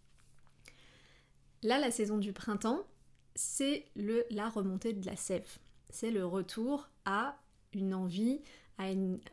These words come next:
au soleil qui remonte, à un lien avec l'extérieur, après un temps d'intériorité. Alors, petite, euh, parenthèse, plus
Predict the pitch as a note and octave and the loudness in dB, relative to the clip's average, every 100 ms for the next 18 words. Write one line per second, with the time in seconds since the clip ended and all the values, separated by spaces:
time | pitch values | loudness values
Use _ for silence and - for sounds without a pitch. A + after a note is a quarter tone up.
0 | - F3 G#3 G3+ G3 G3 F#3 G3+ G#3 A#3+ | -10 -6 -2 -2 -4 -6 -2 2 4 4
1 | C4+ D4 C#4+ - G3 G3+ G#3 G#3 - - | 4 2 -2 -4 -2 0 -2 -4 -8 -20
2 | _ - F#3+ F#3+ F#3+ A3 B3+ C#4 G3+ F3+ | _ -4 -2 2 4 4 4 2 -2 -2
3 | A3 A3 - F#3+ G#3 A3 - G#3 G3 F#3 | -2 -4 -2 2 2 0 -4 -4 -4 -4
4 | D#3 - - - E3 - G#3 F3+ G3+ G#3 | -6 -10 -12 -8 -6 -4 -2 -2 -2 -2
5 | F3+ F3 F#3 F3 F#3 F3 - - - - | -2 -4 -4 -4 -4 -6 -10 -16 -20 -20
6 | - - - - - - - - F#3 F3+ | -20 -20 -20 -20 -18 -12 -10 -6 -6 -4
7 | F3+ - F3 E3 E3+ - - - - E3+ | -8 -6 -4 -4 -6 -12 -20 -16 -8 -6
8 | F3+ F#3 A#3+ C4+ C#4 - - - _ _ | -4 -2 2 2 0 -6 -16 -20 _ _
9 | - A3+ A#3+ A#3+ A3 | -8 0 2 2 0